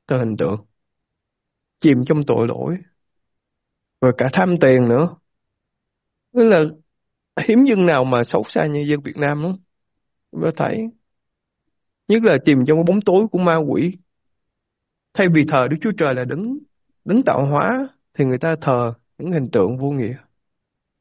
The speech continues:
Một sa mạc thuộc linh, cả một cái dân tộc chìm trong bóng tối của ma quỷ, của tội lỗi. Nhưng mà ngay cả trong sa mạc đó, nếu mà Đức Chúa Trời thương xót, Ngài cũng thể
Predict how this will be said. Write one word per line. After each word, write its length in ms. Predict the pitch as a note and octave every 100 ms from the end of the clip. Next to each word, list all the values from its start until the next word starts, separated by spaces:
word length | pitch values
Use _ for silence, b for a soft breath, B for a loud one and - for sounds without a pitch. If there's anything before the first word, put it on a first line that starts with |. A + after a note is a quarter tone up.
| _ _ _
Một 120 | A3+ F#3+ A3
sa 140 | -
mạc 220 | B3 G#3 D#3+ _ _ _ -
thuộc 200 | D3 F#3+
linh, 160 | G3+
cả 100 | F3+
một 120 | F3+ D#3+
cái 80 | G3+
dân 120 | G#3 G3+
tộc 180 | F#3+ E3+ _ _ _ _
chìm 140 | E3+ C#3+
trong 120 | E3
bóng 180 | F#3+ G#3+
tối 340 | A3 G3 A#3 C4+ -
của 60 |
ma 180 | F3 G3+ G3
quỷ, 180 | D3+ D#3 -
của 100 | F#3+
tội 200 | A2+ B2+
lỗi. 300 | G#2+ C#3 G3+ _ _ _ _ _ _ _ _ _ _ _
Nhưng 140 | G#3 A3
mà 80 |
ngay 160 | G#3 A#3+
cả 80 | - G#3
trong 140 | A3+
sa 160 | - A3+
mạc 220 | G3 D#3+
đó, 340 | E3 F3 B3+ D4+ _ _ _
nếu 140 | A3
mà 100 | A#3+ F#3+
Đức 60 | G3
Chúa 100 | A#3
Trời 220 | G3+ C#3+
thương 180 | C3 G3
xót, 280 | G3 G#3+ B3+ _ _ _ _ _ _ -
Ngài 80 | C3+
cũng 120 | -
thể 80 | -